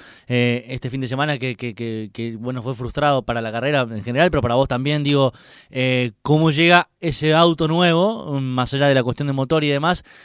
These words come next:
Eh, ¿qué, qué, qué expectativas tienen? ¿Cómo lo ves? ¿Cómo puede funcionar una categoría que es recontra competitiva en la R C cinco y que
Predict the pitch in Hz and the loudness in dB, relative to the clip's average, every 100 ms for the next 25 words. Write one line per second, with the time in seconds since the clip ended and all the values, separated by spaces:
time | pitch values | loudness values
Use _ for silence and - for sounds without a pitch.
0 | - 120 120 117 113 104 131 - 123 - | -10 -4 -2 0 -2 -4 -6 -6 -8 -6
1 | 123 123 135 127 135 113 170 160 143 131 | -4 -2 -4 -2 -4 0 0 0 -4 -10
2 | _ - 160 151 139 165 190 - - _ | _ 0 4 6 6 6 6 0 -10 _
3 | - 185 175 160 185 147 165 160 175 165 | -6 -2 -2 0 0 0 -4 0 0 0
4 | 147 147 151 175 160 139 143 185 180 143 | 0 0 0 0 0 0 0 -2 -2 -4
5 | 139 131 170 160 156 - - - - 123 | -4 -2 2 2 0 -6 -20 -18 -4 2
6 | 147 160 139 131 180 208 190 156 170 190 | 4 2 0 -2 0 2 2 4 2 2